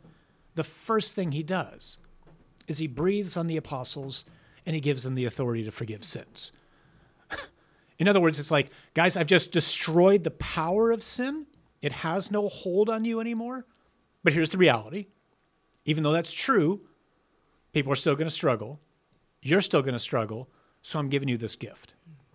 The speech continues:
And this gift is gonna enable you in my name, by my authority,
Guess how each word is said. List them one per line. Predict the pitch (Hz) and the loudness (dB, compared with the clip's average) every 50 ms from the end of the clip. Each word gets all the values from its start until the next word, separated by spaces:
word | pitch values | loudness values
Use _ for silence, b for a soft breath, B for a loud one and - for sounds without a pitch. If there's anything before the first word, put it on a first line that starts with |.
| _ _ _ _ | _ _ _ _
And | - 143 | -4 -4
this | 143 143 - - | -2 -2 -2 0
gift | - 190 190 - | 0 0 0 -2
is | 160 139 | -6 -6
gonna | - 160 147 139 | -6 -4 -4 -2
enable | 131 131 143 156 190 202 175 170 151 | -2 -2 0 2 2 2 2 0 -2
you | 123 113 117 113 107 107 120 - - - - | -2 -2 -4 -4 -4 -4 -6 -6 -8 -6 -6
in | 123 120 120 | -6 -4 -4
my | 123 127 143 156 165 175 | -2 -2 0 0 2 2
name, | 175 170 147 120 104 120 180 196 - _ _ _ _ _ _ _ - - - | 2 0 -2 -4 -6 -6 -8 -8 -8 _ _ _ _ _ _ _ -14 -14 -6
by | 127 131 127 127 | -4 -4 -2 0
my | 131 131 131 139 160 | 0 0 0 0 0
authority, | 175 160 - - 147 131 120 107 101 104 117 135 | 0 -2 -2 -4 -4 -4 -4 -4 -6 -10 -14 -18